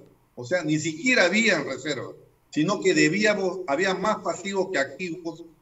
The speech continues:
en las reservas internacionales. Y eso es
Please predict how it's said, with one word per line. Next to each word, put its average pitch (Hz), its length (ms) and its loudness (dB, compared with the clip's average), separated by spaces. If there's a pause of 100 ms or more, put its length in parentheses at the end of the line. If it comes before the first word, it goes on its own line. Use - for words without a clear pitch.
(140)
en 139 80 0
las 139 100 2
reservas 160 400 0
internacionales. 135 840 -4 (1000)
Y 185 80 4
eso 185 160 2
es 185 180 2